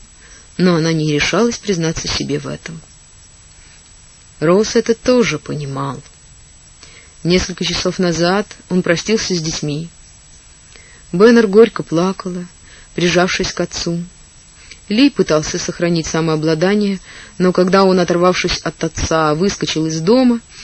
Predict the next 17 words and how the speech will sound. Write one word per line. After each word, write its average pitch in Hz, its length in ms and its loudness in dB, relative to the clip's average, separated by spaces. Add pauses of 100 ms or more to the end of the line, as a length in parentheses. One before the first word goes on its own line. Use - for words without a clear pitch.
(160)
на 170 120 0
глазах 185 420 4
у 175 40 0
него 160 180 0
блестели 170 440 0
слезы. 139 500 -8 (1200)
Мика 226 280 6
последовал 214 480 4
за 202 160 4
другом 202 280 2
со - 140 -6
словами: 180 540 0 (280)
«Я 170 200 4
лучше 180 320 0
побуду 160 400 -2
с - 140 -8
ним». 180 280 0